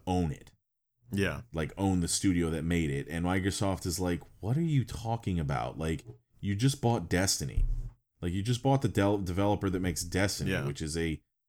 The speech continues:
Speaker 1: huge game. And you, and, and, um, you guys own the Spider-Man games, and you guys own the God of War series, you know what I mean? And you own The Last of Us, which are huge franchises.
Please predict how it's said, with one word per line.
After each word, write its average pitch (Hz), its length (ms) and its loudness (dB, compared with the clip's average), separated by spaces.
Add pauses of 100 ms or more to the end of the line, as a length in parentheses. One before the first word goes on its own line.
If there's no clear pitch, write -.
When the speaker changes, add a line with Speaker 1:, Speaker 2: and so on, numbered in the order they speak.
(120)
Speaker 1:
huge 113 560 2
game. 65 460 -4
And 90 180 2
you, 101 220 2
and, 90 400 0
and, 87 400 -2
um, 76 440 -4 (800)
you 90 200 0
guys 107 300 4
own 110 400 0
the 110 120 0
Spider-Man 95 640 2
games, 71 320 -4
and 85 160 -2
you 98 120 0
guys 104 240 0
own 110 220 0
the 110 80 0
God 101 260 0
of 95 100 0
War 104 260 4
series, 76 640 -4
you 92 60 0
know 98 80 0
what 95 80 0
I 95 40 0
mean? 98 280 0
And 98 100 0
you 101 200 0
own 104 240 -2
The 104 60 -2
Last 98 380 -2
of 82 100 -4
Us, 71 160 -6
which 87 160 -6
are 90 140 -2
huge 131 800 4
franchises. 67 880 -2